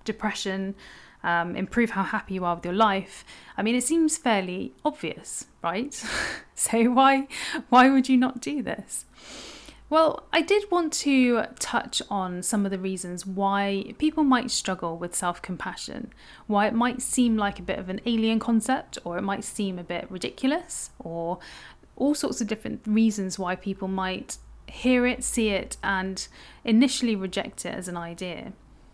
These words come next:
Now, I'm not gonna go through all of the possible reasons because there are many. People will have their own individual reasons why they're not keen on self-compassion.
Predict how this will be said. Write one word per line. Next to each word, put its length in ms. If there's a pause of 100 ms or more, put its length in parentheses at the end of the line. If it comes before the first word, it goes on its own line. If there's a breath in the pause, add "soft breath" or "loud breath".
(1500 loud breath)
Now, 380 (260)
I'm 140
not 140
gonna 140
go 120
through 180
all 280
of 100
the 60
possible 400
reasons 540
because 360
there 200
are 140
many. 480 (800 soft breath)
People 260
will 120
have 180
their 120
own 140
individual 420
reasons 340
why 160
they're 100
not 180
keen 220
on 100
self-compassion. 840